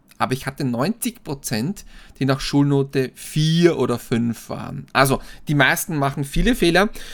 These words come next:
und ich möchte heute auf drei Fehler eingehen. Fehler Nummer eins ist das Werbeprofil. Ich hab's schon oft gesagt, aber ich möchte dir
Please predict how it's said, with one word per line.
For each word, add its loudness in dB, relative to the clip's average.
und 2
ich 2
möchte 0
heute 4
auf -4
drei 2
Fehler -2
eingehen. 0
Fehler 2
Nummer 0
eins 0
ist -2
das 0
Werbeprofil. -6
Ich -8
hab's -2
schon 0
oft -2
gesagt, 0
aber 2
ich -4
möchte 0
dir 4